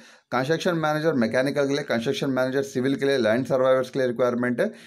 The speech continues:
इसमें से आपके पास जो वर्क का एक्सपीरियंस होना चाहिए सिमिलर पोजीशन पे, अ, गल्फ का एक्सपीरियंस आपका होना चाहिए, मस्ट है।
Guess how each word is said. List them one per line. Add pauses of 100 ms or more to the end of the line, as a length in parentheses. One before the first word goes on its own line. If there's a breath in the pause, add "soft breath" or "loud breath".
(220 loud breath)
इसमें
से
आपके
पास
जो
वर्क
का
एक्सपीरियंस
होना
चाहिए
सिमिलर
पोजीशन
पे,
अ,
गल्फ
का
एक्सपीरियंस
आपका
होना
चाहिए,
मस्ट
है।